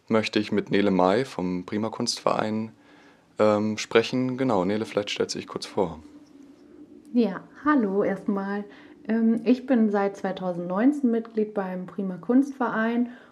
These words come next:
Speaker 2: und habe bereits eigentlich immer während meiner Studienzeit in unterschiedlichen Kunsträumen,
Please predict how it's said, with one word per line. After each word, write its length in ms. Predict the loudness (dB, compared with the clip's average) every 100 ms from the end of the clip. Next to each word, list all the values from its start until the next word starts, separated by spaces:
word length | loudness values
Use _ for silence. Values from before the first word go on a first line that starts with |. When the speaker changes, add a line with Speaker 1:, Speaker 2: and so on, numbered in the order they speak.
| _
Speaker 2:
und 420 | 0 0 0 -4
habe 180 | -6 -4
bereits 580 | -6 -2 0 0 -4 -18 -20 _ _ -8
eigentlich 420 | -4 -4 -8 0
immer 320 | 4 6 4
während 340 | 4 2 2 -4
meiner 300 | -4 -4 -6
Studienzeit 840 | -2 0 0 -2 -4 -6 -6 -6
in 100 | -6
unterschiedlichen 800 | -2 -2 -2 -6 -8 -10 -8 -8
Kunsträumen, 920 | 0 0 0 -6 -4 -2 0 0 -2